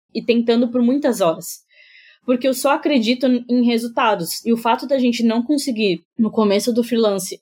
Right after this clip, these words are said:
chegar em alguns resultados faz com que a gente desacredite muito. E vice-versa. Quando a gente desacredita, a gente não chega. Quando a gente não chega, a gente desacredita. Então,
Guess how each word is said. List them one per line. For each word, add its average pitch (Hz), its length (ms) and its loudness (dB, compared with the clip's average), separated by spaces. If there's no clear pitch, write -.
chegar 196 500 0
em 277 60 0
alguns 214 280 0
resultados 185 480 -2
faz 190 200 -2
com - 80 -18
que 190 60 -4
a 185 40 -2
gente 180 140 -2
desacredite 180 680 -2
muito. 247 460 2
E 302 160 2
vice-versa. 180 640 0
Quando 196 140 2
a 196 40 2
gente 208 200 0
desacredita, 208 600 0
a 185 80 -2
gente 196 240 -2
não 190 100 -2
chega. 208 380 0
Quando 185 160 0
a 185 40 4
gente 185 180 0
não 190 100 -2
chega, 185 360 -2
a 202 40 0
gente 180 160 0
desacredita. 180 580 0
Então, 214 520 0